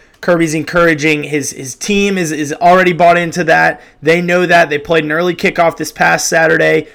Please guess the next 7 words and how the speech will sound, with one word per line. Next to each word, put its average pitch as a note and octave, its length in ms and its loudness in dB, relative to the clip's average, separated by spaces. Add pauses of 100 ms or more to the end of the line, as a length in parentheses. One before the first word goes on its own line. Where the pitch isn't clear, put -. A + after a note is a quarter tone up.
(140)
eleven E3+ 640 0
local F3 340 0
time D3+ 360 -2
in C#3+ 120 -4
Nashville D3+ 440 -2
against C#3+ 260 -4
Vanderbilt. C#3+ 640 -2